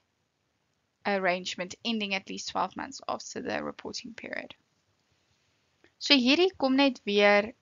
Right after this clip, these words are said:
en integreer jou E I S tien kennis. Ons het klaar na al hierdie situasies gekyk.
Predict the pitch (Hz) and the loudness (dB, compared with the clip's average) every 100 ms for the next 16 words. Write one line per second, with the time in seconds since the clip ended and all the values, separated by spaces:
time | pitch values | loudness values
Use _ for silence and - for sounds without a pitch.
0 | _ _ 202 202 202 208 202 - 214 220 | _ _ -2 -2 -4 -6 -4 -4 2 2
1 | 208 196 - 202 196 196 - - 185 185 | 2 -2 0 4 4 4 -4 -8 -8 -10
2 | - 165 - - - - _ _ _ _ | -10 -8 -8 -12 -16 -18 _ _ _ _
3 | _ _ _ _ _ _ - 254 - 359 | _ _ _ _ _ _ -4 -4 -4 2
4 | 381 349 - 233 226 208 214 214 214 190 | 2 2 2 2 2 -2 -4 -4 -2 -2
5 | 196 - 214 208 - - - | -4 -6 -10 -10 -6 -6 -6